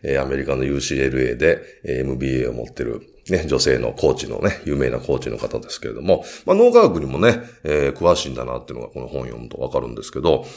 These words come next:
あの、日本版はね、えー、脳科学者の茂木健一郎さんが、えー、翻訳をしていて、えー、やっぱりプロが訳してますからね、すごく、あの、読みやすく、まあ、元々の内容がね、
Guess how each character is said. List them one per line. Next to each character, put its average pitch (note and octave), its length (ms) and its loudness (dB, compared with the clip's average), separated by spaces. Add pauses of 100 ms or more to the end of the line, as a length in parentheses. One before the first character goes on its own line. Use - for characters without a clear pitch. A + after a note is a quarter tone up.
(340)
あ - 80 4
の、 C#3 260 6
日 E3 100 6
本 F3 200 8
版 D#3 180 8
は C#3+ 60 10
ね、 C#3 380 2
え E2 80 2
ー、 E2+ 40 4
脳 G2+ 160 4
科 F#2 120 4
学 F2 180 4
者 D2 120 0
の C2+ 100 0
茂 D#2 220 2
木 D2 60 -2
健 D2 220 2
一 C2+ 140 0
郎 A#1 160 -2
さ A1+ 100 -6
ん A1 100 -8
が、 A#1+ 240 0 (380)
え A#1+ 540 0
ー、 - 260 -20
翻 D#2+ 220 2
訳 C#2+ 200 -2
を B1+ 60 -4
し - 100 -6
て C2 120 -6
い B1+ 80 -8
て、 - 340 0 (260)
え D2 120 -6
ー、 - 40 0
や D2+ 60 0
っ - 40 -14
ぱ D#2+ 100 0
り - 60 -2
プ A2 100 0
ロ E2 100 6
が C2+ 120 0
訳 C2 260 -2
し - 60 -8
て - 80 -6
ま C2 140 -8
す - 120 -8
か - 60 -12
ら A1 80 -12
ね、 C2 100 -8
す - 100 -6
ご E2+ 140 0
く、 B1 280 -6
あ C2+ 60 -4
の、 A#1+ 200 -8
読 D#2+ 160 2
み F2+ 100 4
や F#2+ 100 8
す - 160 0
く、 - 220 -12
ま G#2+ 100 2
あ、 - 20 2
元 D#3+ 200 6
々 A#3 160 4
の B3 60 8
内 F2+ 220 6
容 F2+ 140 2
が F2 80 2
ね、 G#2+ 140 0